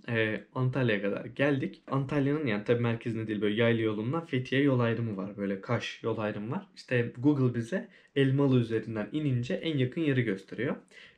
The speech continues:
Biz tabii böyle o zaman pek bir yol tecrübemiz yok. İyi dedik yani Google diyorsa arabalar da oradan gidiyordur herhalde. Kaş'a gidenler, böyle gelenler. Yani biz ne bilelim yani dışarıdan Kaş'a gelen giden pek fazla yok. Yani hep aşağılardan, Fethiye'den, Metiye'den, Antalya merkezden ya da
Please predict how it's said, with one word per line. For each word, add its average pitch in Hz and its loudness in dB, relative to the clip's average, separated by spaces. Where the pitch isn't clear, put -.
Biz 131 -6
tabii 143 4
böyle 135 4
o 135 4
zaman 127 2
pek 127 -4
bir 127 0
yol 123 2
tecrübemiz 127 0
yok. 226 -10
İyi 190 0
dedik 220 -2
yani 123 2
Google 139 2
diyorsa 131 2
arabalar 127 2
da 160 8
oradan 135 2
gidiyordur 101 -6
herhalde. 101 -6
Kaş'a 120 -6
gidenler, 95 -6
böyle 104 -2
gelenler. 107 -6
Yani 160 2
biz 156 -2
ne 156 2
bilelim 147 4
yani 123 0
dışarıdan 123 0
Kaş'a 127 0
gelen 117 2
giden 113 -4
pek 127 -4
fazla 123 0
yok. 123 0
Yani 104 -4
hep 156 -4
aşağılardan, 131 0
Fethiye'den, 113 -6
Metiye'den, 120 -2
Antalya 143 -2
merkezden 135 -2
ya 135 -2
da 180 0